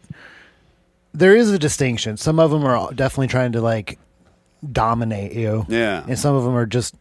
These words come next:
Speaker 1: dumb idiot goofballs.
Speaker 2: Yeah, yeah.
Speaker 1: And the dumb idiot goofball bothers me way less.
Speaker 2: Oh, well, sure. Yeah, they're
Speaker 1: Yeah.
Speaker 2: harmless.
Speaker 1: Yeah.
Speaker 2: You know, the, uh, the dominator's gonna have way, like, worse personality traits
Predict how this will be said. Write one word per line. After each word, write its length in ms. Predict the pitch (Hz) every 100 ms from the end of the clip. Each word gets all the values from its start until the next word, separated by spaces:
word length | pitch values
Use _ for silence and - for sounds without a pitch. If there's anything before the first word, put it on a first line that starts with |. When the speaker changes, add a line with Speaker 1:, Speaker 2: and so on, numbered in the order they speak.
| _ - 104
Speaker 1:
dumb 200 | 117 117
idiot 480 | 113 113 113 113 107
goofballs. 580 | 117 120 101 92 92 107
Speaker 2:
Yeah, 260 | 113 95
yeah. 360 | 90 98 101 123
Speaker 1:
And 200 | 120 110
the 100 | 139
dumb 240 | 127 180 196
idiot 240 | 185 139
goofball 440 | 135 131 127 113 98
bothers 400 | 120 123 117 123
me 120 | 117
way 220 | 113 113
less. 500 | 104 98 82 - - - -
Speaker 2:
Oh, 100 | -
well, 80 | 139
sure. 380 | - 285 131 80
Yeah, 240 | 156 113
they're 140 | 87 104
Speaker 1:
Yeah. 120 | 147
Speaker 2:
harmless. 520 | 95 80 - - - -
Speaker 1:
Yeah. 320 | 147 120 82 - -
Speaker 2:
You 120 | 101
know, 260 | 76 76 85
the, 240 | 90 90
uh, 480 | 87 87 90 85 85 - _ _ _ _ _ _ _ -
the 100 | 101
dominator's 720 | 87 123 151 107 98 95 90 -
gonna 220 | 101 90
have 300 | 101 87 87
way, 540 | 87 90 101 104 101
like, 340 | 98 92 95 -
worse 560 | 90 90 110 110 -
personality 960 | - - 110 98 104 92 92 90 92 92
traits 760 | - 113 92 85 - - -